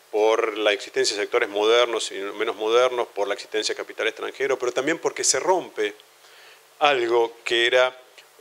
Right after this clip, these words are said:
la forma de jerarquización de los ingresos que tenía que ver sobre todo con la antigüedad. Entonces, al romperse las esc-, la cuestión de la antigüedad como lo que regía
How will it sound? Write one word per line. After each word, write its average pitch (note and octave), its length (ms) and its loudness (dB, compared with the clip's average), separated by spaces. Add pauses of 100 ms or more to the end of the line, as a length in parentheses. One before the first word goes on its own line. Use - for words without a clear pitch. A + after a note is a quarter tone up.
la G#2+ 120 0
forma E3 760 2 (420)
de A#2+ 440 2 (1600)
jerarquización B2+ 880 2
de A2+ 80 -2
los G#2+ 160 0
ingresos C3+ 420 0
que A2+ 80 -8
tenía A#2+ 240 0
que B2+ 80 -2
ver B2 140 4
sobre B2 220 -2
todo C#3 180 0
con A2 80 -6
la G#2+ 60 0
antigüedad. F#2+ 400 -4 (500)
Entonces, C#3+ 400 0 (240)
al A#2+ 160 2
romperse C3+ 840 2 (760)
las G#2+ 180 2
esc-, - 320 -10
la G#2+ 140 0
cuestión D3+ 280 -4
de D3 60 2
la B2+ 80 2
antigüedad A#2 600 0
como G2+ 260 -4
lo G2+ 320 -4 (1200)
que A2 140 0
regía A2 720 2